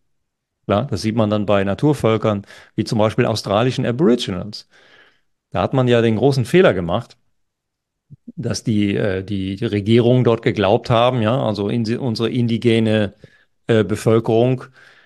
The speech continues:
denen tun wir jetzt was besonders Gutes, indem wir denen praktisch dort, äh, ein gewisses Land abstecken und dann stellen wir dort einen Supermarkt hin, ja,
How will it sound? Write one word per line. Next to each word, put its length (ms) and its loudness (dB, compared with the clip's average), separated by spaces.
denen 140 0
tun 220 4
wir 60 6
jetzt 180 2
was 160 2
besonders 460 0
Gutes, 400 2
indem 340 0
wir 100 2
denen 240 0
praktisch 480 -4
dort, 420 0
äh, 360 -2
ein 140 -6
gewisses 360 -6
Land 240 2
abstecken 640 -2
und 80 0
dann 140 0
stellen 260 0
wir 80 2
dort 180 2
einen 80 -4
Supermarkt 600 -2
hin, 300 0
ja, 220 -2